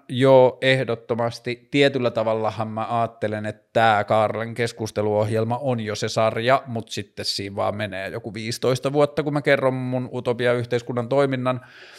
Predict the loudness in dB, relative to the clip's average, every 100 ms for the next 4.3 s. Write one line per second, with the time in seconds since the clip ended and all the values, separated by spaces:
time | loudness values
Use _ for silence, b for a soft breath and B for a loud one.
0 | B B _ -4 -2 4 4 4 0 -2
1 | 0 -2 -2 -6 -6 -2 0 0 -4 -8
2 | -4 -2 0 -2 -2 -2 -2 0 0 0
3 | -2 -4 -2 -2 0 -2 0 -2 -2 -4
4 | -6 -6 -8